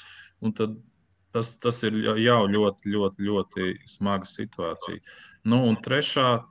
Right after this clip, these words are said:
nozare, kas, es teiktu, pa īstam tikai ar šo krīzi ir parādījusies, eh, kultūras ministrijas uzmanības lokā, ir šī te radošā industrija, jeb, eh,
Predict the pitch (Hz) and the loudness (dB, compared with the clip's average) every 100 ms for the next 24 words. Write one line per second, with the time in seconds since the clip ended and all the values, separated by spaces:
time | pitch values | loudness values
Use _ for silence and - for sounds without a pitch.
0 | - 120 123 135 127 117 113 113 110 - | -8 -2 0 0 2 2 4 2 0 -4
1 | - - _ _ _ _ _ _ - 113 | -20 -20 _ _ _ _ _ _ -20 -6
2 | 120 110 110 - 127 120 120 - 107 - | -4 -4 -6 2 4 4 2 -8 -6 -2
3 | 110 120 127 - 104 101 98 _ _ _ | 0 0 -4 -2 0 0 -4 _ _ _
4 | 117 113 101 104 - 104 - 120 139 180 | -2 2 4 4 2 -2 -2 -4 -2 -2
5 | 185 - 98 110 - - 107 98 117 110 | -2 0 -2 -2 -10 -12 -12 -4 0 2
6 | 92 92 98 95 - 98 92 - 98 92 | 0 0 -4 -4 -4 -4 -4 -2 -4 -2
7 | - 107 104 92 - 110 - 101 92 - | -4 -4 -4 -4 -2 -2 -2 -6 -6 -4
8 | 110 107 98 92 90 107 110 110 95 107 | -4 -2 -2 -2 -4 -2 -2 0 -2 0
9 | 98 - 107 - 98 98 - - _ - | -4 -6 -8 -2 -4 -4 -16 -20 _ -2
10 | 113 113 104 - 107 101 101 120 123 117 | 0 2 2 0 0 0 2 0 2 -4
11 | - 113 110 104 107 104 104 104 | -4 0 2 2 2 0 2 0